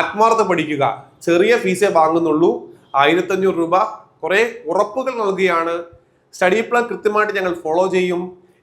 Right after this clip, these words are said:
എക്സാം കൃത്യമായിട്ടുണ്ടായിരിക്കും. മുപ്പത് ദിവസം കൊണ്ട് നിങ്ങൾക്ക് പഠിച്ച് കംപ്ലീറ്റ് ചെയ്യാം. മുപ്പതിലൂടെ എക്സാം എഴുതാം, അഞ്ച് മോഡൽ എക്സാം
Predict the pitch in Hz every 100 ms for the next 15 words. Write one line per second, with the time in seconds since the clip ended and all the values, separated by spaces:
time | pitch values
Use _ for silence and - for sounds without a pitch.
0 | 175 175 - 233 208 185 202 196 180 165
1 | 170 170 170 175 170 - _ - 185 -
2 | 269 233 214 202 190 170 165 196 175 175
3 | 175 175 165 170 170 - _ 180 - 277
4 | 226 202 170 165 190 185 175 165 165 165
5 | - 147 151 170 151 147 143 - 139